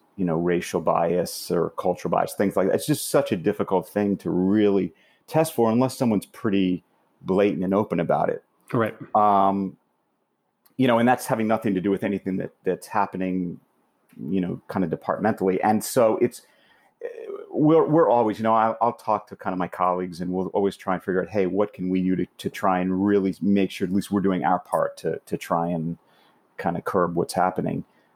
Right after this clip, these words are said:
Speaker 1: Um, it, when, it's funny, when I was with N Y P D,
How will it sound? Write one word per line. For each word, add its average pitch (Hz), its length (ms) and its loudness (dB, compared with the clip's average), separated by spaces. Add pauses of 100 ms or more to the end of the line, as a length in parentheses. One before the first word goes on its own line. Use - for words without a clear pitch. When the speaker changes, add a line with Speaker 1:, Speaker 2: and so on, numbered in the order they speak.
(120)
Speaker 1:
Um, 98 680 0 (580)
it, - 100 -8 (420)
when, 143 400 4 (380)
it's 135 160 0
funny, 117 240 2
when 117 180 4
I 120 160 4
was 113 340 -2
with 120 260 -4 (520)
N 120 140 2
Y 120 120 2
P 110 200 -4
D, 139 440 2